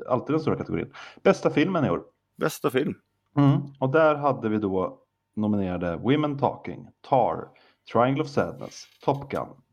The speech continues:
Speaker 1: The Fabelmans, The Banshees of Inisherin, Västfront är inte ett nytt, Elvis, Avatar, The Way of Water och Everything Everywhere All at Once.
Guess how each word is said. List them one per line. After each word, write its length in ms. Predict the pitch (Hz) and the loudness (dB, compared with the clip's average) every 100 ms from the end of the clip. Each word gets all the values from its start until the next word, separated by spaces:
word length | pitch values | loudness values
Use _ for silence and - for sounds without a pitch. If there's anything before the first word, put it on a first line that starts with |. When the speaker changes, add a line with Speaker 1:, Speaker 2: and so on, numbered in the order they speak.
| - | -14
Speaker 1:
The 60 | |
Fabelmans, 800 | - 127 123 98 - - - - _ _ _ _ | 0 2 4 2 -2 -8 -10 -20 _ _ _ _
The 60 | - | -4
Banshees 500 | 87 123 131 135 139 | 4 4 4 -4 -8
of 60 | 127 | -6
Inisherin, 680 | 120 - 117 147 160 160 | -6 -4 -2 0 -2 -8
Västfront 480 | 110 117 - 107 104 | -2 -2 0 -2 -2
är 40 | 107 | -4
inte 160 | 90 | -4
ett 80 | 87 | -2
nytt, 400 | 127 143 143 _ _ | 0 0 -6 _ _
Elvis, 600 | 127 127 123 139 139 - | 2 2 0 -2 -2 -8
Avatar, 460 | 98 101 - 107 104 | -2 -2 0 2 2
The 80 | 104 | 2
Way 180 | 98 | 0
of 100 | 90 | 0
Water 400 | 95 127 131 143 143 - _ _ | 2 0 2 -2 -2 -12 _ _
och 240 | - 135 143 | -10 -6 0
Everything 520 | 131 127 131 123 120 | 2 2 0 -2 -2
Everywhere 480 | 113 101 95 90 - | 0 2 2 2 0
All 200 | 87 82 | -4 -4
at 140 | - | -2
Once. 480 | 127 131 73 - - | 0 0 -2 -12 -20